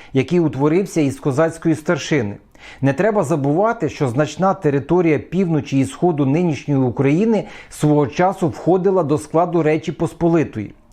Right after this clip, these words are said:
Хоча б пригадаймо Чернігівське воєводство, яке існувало в сімнадцятому столітті.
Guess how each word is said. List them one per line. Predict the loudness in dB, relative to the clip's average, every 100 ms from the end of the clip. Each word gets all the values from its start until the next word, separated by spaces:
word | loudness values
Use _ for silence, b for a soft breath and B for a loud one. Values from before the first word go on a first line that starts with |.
| B B
Хоча | -2 0 0
б | 0
пригадаймо | 0 0 2 2 0 0 -4
Чернігівське | -4 -2 0 2 0 -2 0 0
воєводство, | 2 0 2 2 0 -2 -10 -10 B B
яке | 0 2 2
існувало | 2 -2 -2 0 2 0
в | -2
сімнадцятому | 0 2 0 -2 -2 -2
столітті. | 0 0 2 0 -2 -18